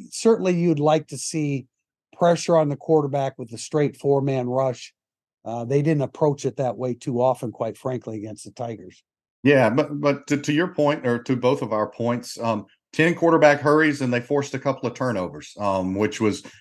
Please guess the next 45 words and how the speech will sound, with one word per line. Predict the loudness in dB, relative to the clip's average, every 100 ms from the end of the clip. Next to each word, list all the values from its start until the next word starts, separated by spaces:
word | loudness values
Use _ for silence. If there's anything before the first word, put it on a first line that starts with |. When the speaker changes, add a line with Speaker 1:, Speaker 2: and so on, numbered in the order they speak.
| -2
Speaker 2:
an | 0
improvement | 0 2 4 4 2 0
from | -2
the | 0
week | 0 -2
before, | -6 -4 0 2
both | 2 0 -2
in | -8
forcing | -6 -6 -4 -4 -6 -8 -20 _
turnovers | -2 0 2 2 4 2 0
and | -4 -2
then | -2 0
obviously | 0 -2 -4 -4
more | -2 0 0
opportunities | 0 -4 -4 -2 -2 -4 -8 -20 _
for | -8 -8 -12 _ 0
quarterback | 2 4 2
hurries. | 2 2 2
Here's | 2 2
another | 2 4 4
element | 2 0 -2
that | -4
I, | -4
that | -2 2
I'll | 2
leave | 2 0 0
this | -4 -4
one | -2
with, | 0 0 -2 _ _ -4
and | 0
that | 2 2
is | 2 0 -4 _ _ -6
we | -2
saw | -2 0 2 0
it | 0
all | 0 -2
throughout | 0 -2 -2 -4
camp. | -8 -8 -8 0
Al | 2
Golden | 4 2 2 0
has | -4 -6 -6
a | -2 -2
lot | -2 -2 0 2 2
of | -2
blitzes | -4 -2 -2 -2 -10 -12